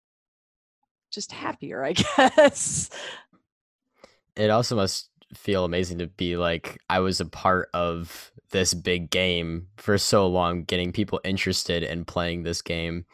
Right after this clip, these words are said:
Speaker 2: building this fan base," and everything like that.
Speaker 1: Oh, absolutely.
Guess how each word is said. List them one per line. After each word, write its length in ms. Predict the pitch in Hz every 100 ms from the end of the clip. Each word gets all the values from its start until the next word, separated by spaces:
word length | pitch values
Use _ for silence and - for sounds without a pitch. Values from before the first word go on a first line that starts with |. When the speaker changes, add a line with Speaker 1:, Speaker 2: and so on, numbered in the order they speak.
| - - _ _ _
Speaker 2:
building 320 | 101 92 90
this 160 | 87 -
fan 320 | - 87 85
base," 540 | 80 76 73 - - - _ _ _ - - _ -
and 80 | 87
everything 300 | 78 - 80
like 180 | 78
that. 300 | - - - - _ _ _ _ _ _ _ _ _
Speaker 1:
Oh, 220 | 302 339 311
absolutely. 840 | 202 208 - 170 160 151 147 143